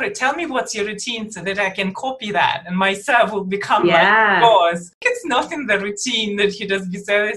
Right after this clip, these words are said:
Speaker 1: before the serve. It's about the twenty years of hard work.
Speaker 2: Yeah. <laughs> That he's actually put into tennis, yeah.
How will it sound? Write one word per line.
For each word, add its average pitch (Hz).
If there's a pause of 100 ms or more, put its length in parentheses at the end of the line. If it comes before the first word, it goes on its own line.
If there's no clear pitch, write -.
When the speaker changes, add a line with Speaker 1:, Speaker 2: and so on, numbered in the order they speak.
(140)
Speaker 1:
before 226
the 202
serve. 160
It's 151
about 180
the -
twenty 262
years 202
of 185
hard 202
work. 214 (460)
Speaker 2:
Yeah. 571 (420)
<laughs> -
That 240
he's 214
actually 220
put 220
into 196
tennis, 202
yeah. 214